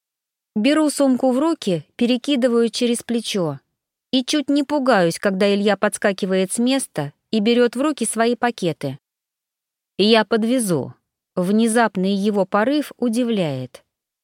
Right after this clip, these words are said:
Или нет? Может, к этому все и шло? Хочу отказаться,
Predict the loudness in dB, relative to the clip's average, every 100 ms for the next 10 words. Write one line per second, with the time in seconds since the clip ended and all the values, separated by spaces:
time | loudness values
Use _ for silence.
0 | -4 -2 -2 -2 -2 -4 -6 -12 _ _
1 | _ _ _ -6 -4 -4 -4 -4 -2 -2
2 | -2 -4 -4 -4 -4 -2 -2 -2 -4 _
3 | _ _ _ _ _ _ _ -4 -4 -2
4 | -2 -2 -2 -2 -2 0 -2 -4 -8 -10